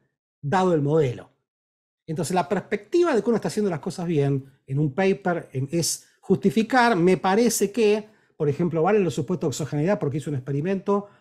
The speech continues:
o porque los datos provienen, por ejemplo, de un experimento cuasi natural, entonces la herramienta que yo propongo es una herramienta insesgado consistente, pero es una versión más bien tirando ex ante.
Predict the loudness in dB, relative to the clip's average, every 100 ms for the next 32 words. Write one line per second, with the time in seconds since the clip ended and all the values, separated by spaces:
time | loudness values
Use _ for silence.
0 | _ -6 -2 0 0 -2 -4 -4 -2 -2
1 | -2 -4 -6 -4 -2 -2 -2 -4 -4 -4
2 | -6 -6 -6 -6 0 2 2 0 -4 _
3 | _ 0 0 0 0 2 2 2 0 -4
4 | -4 -4 -4 -2 -2 -4 -6 -4 -4 -2
5 | 0 2 0 -2 -4 -4 -2 -4 -4 -6
6 | -4 -4 -4 -4 -4 -4 0 0 0 -4
7 | -8 -20 _ -4 0 2 2 2 0 0
8 | 2 0 0 -2 -4 -6 -8 -8 -12 -18